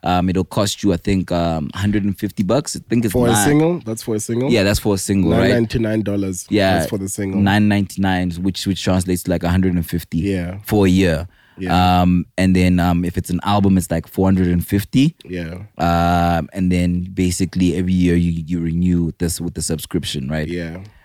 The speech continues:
Speaker 1: And basically once you, when you do that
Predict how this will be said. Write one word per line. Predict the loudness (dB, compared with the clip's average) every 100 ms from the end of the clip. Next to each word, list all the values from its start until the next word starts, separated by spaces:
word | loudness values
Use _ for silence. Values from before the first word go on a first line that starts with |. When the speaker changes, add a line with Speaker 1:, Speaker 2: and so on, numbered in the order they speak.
| _ _ -10
Speaker 1:
And | -2 2 2 2 0
basically | 2 2 2 0 2 4
once | 4 2 0
you, | 2 4
when | 4
you | 4
do | 2 0
that | 2 2 2 0 -8